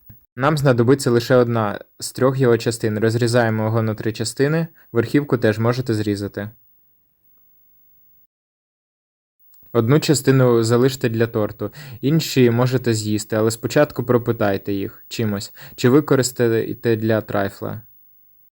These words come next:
Пропитайте бісквіт та відставте в сторону. Використовуйте будь-яку пропитку. Я вирішив змішати какао плюс цукор плюс вишневий сік, змішати до однорідності, усе робіть на око. Довіряйте власним відчуттям.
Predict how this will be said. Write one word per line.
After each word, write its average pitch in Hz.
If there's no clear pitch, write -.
Пропитайте 123
бісквіт 117
та 131
відставте 113
в 104
сторону. 98
Використовуйте 131
будь-яку 110
пропитку. 110
Я 123
вирішив 131
змішати 113
какао 110
плюс 107
цукор 143
плюс 117
вишневий 104
сік, 139
змішати 113
до 104
однорідності, 120
усе 110
робіть 110
на 131
око. 101
Довіряйте 123
власним 107
відчуттям. 92